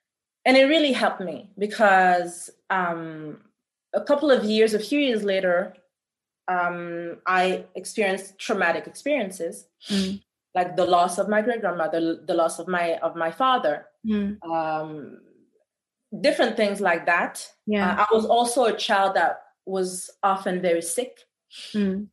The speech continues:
Speaker 1: I was born with, um, a disease called sickle cell anemia.
Speaker 2: Yeah.
Speaker 1: Which is very, very common among, um, Black people. But I have two types,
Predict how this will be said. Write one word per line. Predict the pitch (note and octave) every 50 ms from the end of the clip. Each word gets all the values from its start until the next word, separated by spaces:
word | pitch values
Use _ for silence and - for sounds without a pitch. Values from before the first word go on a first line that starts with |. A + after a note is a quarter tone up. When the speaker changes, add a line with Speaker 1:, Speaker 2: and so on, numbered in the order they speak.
| _ - F#3+
Speaker 1:
I | F#3+
was | F#3+ F#3 F#3
born | F3 F#3 G3+ G3+ G3+ G3+ G3+ F#3+
with, | F3+ F3 E3+ - - -
um, | - F3 E3+ E3 E3 E3 D#3+ - -
a | F3+
disease | F3 F#3 F3 F3+ F3+ G3+ G3+ G3+ -
called | - - F#3+ F3 F3
sickle | - - F#3+ G3 G3+ F#3
cell | - - F3+ F3
anemia. | E3 D#3+ E3+ F3 F3+ G3+ B3+ E4 F4+ - - _ _ _ _ _ _ _
Speaker 2:
Yeah. | - A3 G#3 G3 F#3+ F#3+ G3 - _ _ _ _ _ _
Speaker 1:
Which | - F3+
is | F#3 F3+
very, | F#3+ G3 F#3+ G3 F#3+ F3+ F#3
very | F#3+ F#3 F3 F3 E3+
common | E3+ - - - G#3+ G#3 A3+ B3+ C#4 C#4+ D4 C#4+ -
among, | F3+ F3+ F3 F#3 F3+ F3 F3 F3+ F3 E3+ - - -
um, | F3+ E3 E3 D#3+ D#3+ D#3 D#3 C3+ - E3+
Black | E3+ F#3 E3+ F3 - -
people. | F3+ E3+ - A#3+ C#4+ A#3+
But | G#3 G3 F#3+ - A3+
I | B3+ D4
have | C4+ A3 G3+ G3+ - - -
two | - - - G4 G4+ G4+ -
types, | - D#3+ D3+ D3 - - - - - - - -